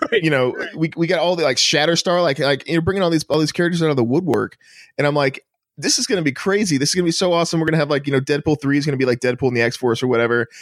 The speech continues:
Speaker 2: And the only two to survive the drop were Deadpool and Domino.
Speaker 1: Yeah.
Speaker 2: I was
Speaker 1: Uh,
Speaker 2: so
Speaker 1: and Peter
Speaker 2: hoping that,
Speaker 1: first
Speaker 2: that
Speaker 1: one,
Speaker 2: Peter
Speaker 1: yeah.
Speaker 2: was going to live,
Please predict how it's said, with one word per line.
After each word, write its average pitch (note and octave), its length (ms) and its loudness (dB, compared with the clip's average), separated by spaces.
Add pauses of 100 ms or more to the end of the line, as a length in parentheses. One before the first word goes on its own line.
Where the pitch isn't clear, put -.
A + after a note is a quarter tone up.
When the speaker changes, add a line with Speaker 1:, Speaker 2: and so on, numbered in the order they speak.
(260)
Speaker 2:
And D3+ 420 2
the E3 160 -2
only F#3+ 260 0
two F#3 300 2
to E3 120 -6
survive C3+ 440 0
the B2+ 60 0
drop A2+ 460 0 (1300)
were D#3+ 140 2
Deadpool D#3 500 0
and F3+ 80 -2
Domino. E3+ 640 -2 (800)
Speaker 1:
Yeah. - 180 -16 (460)
Speaker 2:
I F#3+ 100 0
was G#3 180 2
Speaker 1:
Uh, - 60 2
Speaker 2:
so B3+ 220 2
Speaker 1:
and A#3 80 -2
Peter G3+ 140 0
Speaker 2:
hoping D#3+ 180 0
that, C#3+ 80 0
Speaker 1:
first C3 80 -4
Speaker 2:
that C3+ 100 0
Speaker 1:
one, B2+ 80 -6
Speaker 2:
Peter D#3+ 180 2
Speaker 1:
yeah. C#3+ 60 2
Speaker 2:
was B2 120 0
going A#2 220 0
to G#2+ 60 2
live, G#2+ 420 0